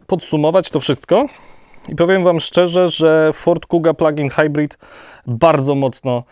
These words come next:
mnie zadziwia z każdym kilometrem, z każdym dniem, z każdym miesiącem, w którym nim jeździłem i z wielkim smutkiem będę go musiał niedługo odprowadzić. Czeka go czyszczenie, trzeba go od-,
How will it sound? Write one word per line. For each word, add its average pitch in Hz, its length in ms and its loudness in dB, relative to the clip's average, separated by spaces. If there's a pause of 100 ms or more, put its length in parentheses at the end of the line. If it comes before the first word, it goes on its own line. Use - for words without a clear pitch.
(200)
mnie 127 800 -2
zadziwia 131 560 -2
z - 120 -12
każdym 180 360 -2
kilometrem, 151 500 -2
z - 80 -16
każdym 160 380 0
dniem, 151 240 -4
z - 100 -16
każdym 147 380 -2
miesiącem, 131 520 -4 (320)
w - 40 -20
którym 135 460 -2
nim 135 380 0 (160)
jeździłem 139 680 -2
i 170 180 -2
z 139 220 -6
wielkim 190 540 2
smutkiem 139 560 -2 (640)
będę 151 360 -2
go 139 120 -2
musiał 127 400 -2 (460)
niedługo 127 680 -2
odprowadzić. 147 640 0
Czeka 139 260 0
go 117 160 -2
czyszczenie, 170 680 0 (840)
trzeba 139 300 0
go 127 140 0
od-, 123 180 -4